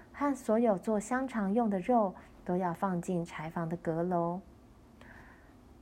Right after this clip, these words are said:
爸爸和卓伊把牛腿挂起来，这些肉会在阁楼里结冻，他们会整整地冻结一个冬天。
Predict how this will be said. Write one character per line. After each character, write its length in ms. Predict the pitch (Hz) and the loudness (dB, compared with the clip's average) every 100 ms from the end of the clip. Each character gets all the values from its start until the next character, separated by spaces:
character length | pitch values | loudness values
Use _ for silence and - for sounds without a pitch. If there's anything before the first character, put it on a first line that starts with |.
| - - | -12 -2
爸 160 | 190 | 0
爸 300 | 175 165 156 | 2 0 -2
和 280 | - 185 180 | -4 -4 -2
卓 220 | - 175 | 0 0
伊 400 | 175 214 220 226 - - - | 0 0 2 0 -4 -16 -10
把 160 | 151 | -8
牛 260 | 156 156 185 | -4 -2 -2
腿 200 | - 175 | -2 -2
挂 240 | 233 233 | 0 0
起 220 | 233 - 170 | -2 -2 0
来， 360 | 160 160 180 208 - - - - - - - - | 0 -4 -6 -10 -18 -20 -20 -20 -20 -20 -8 0
这 100 | 330 | 2
些 180 | 359 | 4
肉 360 | 349 359 339 294 | 6 8 8 6
会 180 | 294 277 | 2 2
在 160 | 262 | 2
阁 220 | 247 190 185 | 0 0 2
楼 180 | 180 | 2
里 200 | 190 175 | 2 -2
结 280 | 151 - 147 | -4 -4 -4
冻， 320 | - 226 202 - - - - - - - - - | 0 0 0 -6 -20 -20 -20 -20 -20 -20 -20 -16
他 160 | - 180 | -6 -2
们 120 | 165 | -2
会 220 | 156 185 | -2 -2
整 220 | 175 156 165 | -2 -6 -2
整 240 | 175 156 | -2 -2
地 280 | 156 156 160 | -2 -4 -2
冻 240 | 202 180 175 | 0 0 -2
结 340 | 165 156 156 | -4 -4 -4
一 120 | - | -6
个 140 | 170 165 | -4 -2
冬 260 | 208 240 | 0 0
天。 340 | 247 269 269 | -2 -4 -4